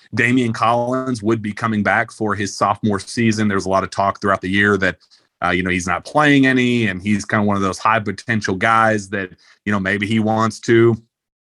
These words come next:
try his luck in the N B A, or maybe he wants to transfer somewhere closer to home, smaller, uh, smaller school where he can kinda show his potential rather than kinda sitting on the bench. Uh, he's the first to make his decision. He's coming back, Sean, and, and I think that's a, a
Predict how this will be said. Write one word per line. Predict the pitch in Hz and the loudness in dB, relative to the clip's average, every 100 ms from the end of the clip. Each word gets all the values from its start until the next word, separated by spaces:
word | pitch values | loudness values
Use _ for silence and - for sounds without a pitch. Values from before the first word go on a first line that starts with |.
| _ _ - | _ _ -6
try | - 135 | 0 2
his | 135 135 | 2 -2
luck | 143 | -6
in | 143 | -4
the | 139 | -4
N | 143 143 | -4 0
B | 143 | 0
A, | 156 101 | 0 -2
or | |
maybe | 98 107 113 | -2 -4 -2
he | 120 | -4
wants | 120 120 | -4 -6
to | 110 | -8
transfer | - 120 117 113 | -4 -2 -2 -4
somewhere | - 117 110 | -2 -2 -2
closer | 117 117 - 107 | -2 -2 -2 -2
to | |
home, | 104 120 117 117 | 2 2 4 2
smaller, | 113 - 107 107 107 104 98 - - - - | 0 0 2 2 2 0 -2 -10 -20 -18 -4
uh, | 95 85 | -2 -2
smaller | - 131 127 117 | 0 4 4 2
school | - - 143 135 131 | 0 4 6 8 6
where | 113 101 | 2 0
he | 123 117 | -2 -4
can | 120 110 | -4 -4
kinda | 120 110 98 | -2 -2 -4
show | - 135 127 | -4 0 2
his | 123 117 | 2 0
potential | - 113 120 113 120 117 | -2 -2 0 0 0 2
rather | 110 107 | 2 2
than | 104 | 0
kinda | 104 104 | -2 -4
sitting | 101 117 110 | -4 -4 0
on | 104 | 0
the | |
bench. | 95 127 131 - _ _ _ | 0 0 -2 -8 _ _ _
Uh, | 98 95 | -4 0
he's | 104 151 143 | 2 2 2
the | |
first | - 165 185 - | 0 2 2 2
to | 196 | 2
make | 175 185 | 2 2
his | 190 165 | 0 0
decision. | - 202 143 | 0 0 -2
He's | - 127 | -6 -8
coming | - - 156 127 | -6 -4 -2 2
back, | 139 - | 0 0
Sean, | 110 101 98 | -6 -6 -6
and, | 95 | -8
and | 78 101 | -4 -2
I | 98 | 0
think | 117 101 | 0 0
that's | 107 104 104 | 0 0 0
a, | 95 - - - | 0 -2 -20 -6
a | 101 104 | 0 2